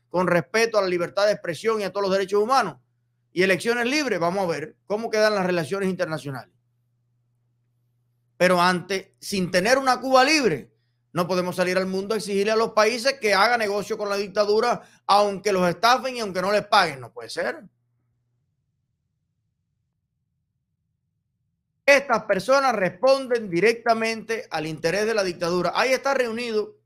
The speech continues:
el hombre con un espía cubano implicado en el asesinato de jóvenes aquí en la Florida, uno de ellos con quince años, que a bordo de avionetas civiles desarmadas completamente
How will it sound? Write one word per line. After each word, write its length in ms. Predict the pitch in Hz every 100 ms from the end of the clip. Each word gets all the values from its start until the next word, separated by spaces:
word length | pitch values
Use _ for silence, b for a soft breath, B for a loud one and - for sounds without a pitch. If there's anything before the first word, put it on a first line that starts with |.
| _ _
el 160 | 208 220
hombre 360 | 196 175 - _ _ _ _ _ _ _ _ _ _ _
con 200 | 180 175
un 140 | 254
espía 580 | 247 202 - 262 269 247
cubano 600 | 214 214 214 175 151 - _ _ _ _ _ _ _ -
implicado 760 | 226 226 190 208 180 233 262 262
en 80 |
el 120 | 247 220
asesinato 920 | 180 180 175 190 240 247 247 233 _ _
de 340 | 147 185 180
jóvenes 460 | 190 240 247 233 196
aquí 220 | 185 226
en 60 |
la 100 | 240
Florida, 420 | 190 196 190 214 196
uno 220 | 196 208
de 80 | 220
ellos 160 | 226
con 260 | 220 190 156
quince 420 | 208 247 196 175
años, 460 | 147 135 - - _ _ _ _ _ _ _ _ _ _ _ _ _ _
que 120 | - 202
a 100 | 208
bordo 360 | 233 262 254
de 40 | 240
avionetas 540 | 214 185 214 233 233
civiles 500 | 214 190 226 262 240
desarmadas 640 | 214 170 156 175 226 240
completamente 960 | 226 185 160 233 233 220 214 202 220 -